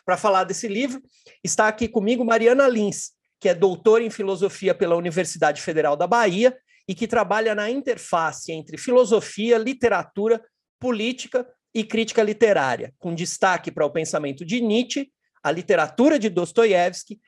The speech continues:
e o movimento populista russo da segunda metade do século dezenove. Ela é autora do livro O Herói Nihilista e o Impossível Além do Homem, uma investigação filosófica do romance Os Demônios,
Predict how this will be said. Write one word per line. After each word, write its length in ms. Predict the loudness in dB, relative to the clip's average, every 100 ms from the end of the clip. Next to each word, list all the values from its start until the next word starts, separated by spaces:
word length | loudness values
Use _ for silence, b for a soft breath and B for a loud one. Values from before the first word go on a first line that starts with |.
| _
e 100 | -2
o 60 | 0
movimento 480 | 0 -2 -6 -6
populista 580 | -2 0 0 -4 -2 0
russo 460 | 0 0 -4 -4 -6
da 140 | -4
segunda 360 | -4 -6 -4 -2
metade 480 | -2 0 0 0 -4
do 120 | -8
século 340 | -4 -4 -4
dezenove. 480 | -2 0 2 0 -2 -12 _ b b b
Ela 200 | -2 2
é 20 |
autora 440 | 2 0 2 2 2
do 100 | -2
livro 420 | -4 -6 -6 -6 4
O 100 | 4
Herói 380 | 6 6 4
Nihilista 800 | 2 0 -2 -2 -4 -4 -2 -2 -2
e 100 | -6
o 80 | -4
Impossível 800 | -6 -6 -8 -6 -8 0 0 2
Além 280 | 0 -2 -4
do 140 | -2 2
Homem, 440 | 4 2 -2 -10 _ _ b b
uma 160 | -4 -2
investigação 680 | -2 -4 -2 -2 -2 -4
filosófica 680 | -6 0 0 2 0 0 -6
do 100 | -8
romance 600 | -4 -2 -2 -2 -6 -14 _
Os 180 | 0 2
Demônios, 640 | -2 0 -2 -2 -8